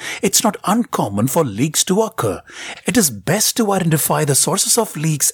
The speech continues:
as soon as possible and have them rectified. The drainage holes can be unclogged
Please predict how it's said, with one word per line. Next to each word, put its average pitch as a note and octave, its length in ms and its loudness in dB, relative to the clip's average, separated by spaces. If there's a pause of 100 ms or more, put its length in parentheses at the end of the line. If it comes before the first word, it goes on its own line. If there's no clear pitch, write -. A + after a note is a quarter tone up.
as G#3+ 160 2
soon G#3+ 240 2
as - 140 0
possible A#2 560 -2 (220)
and A2+ 140 -4
have G2 240 -4
them B2+ 180 2
rectified. A#2+ 800 -2 (240)
The - 80 -2
drainage D3 460 2
holes C#3+ 340 2
can C#3 180 4
be C#3 200 2
unclogged F3+ 640 2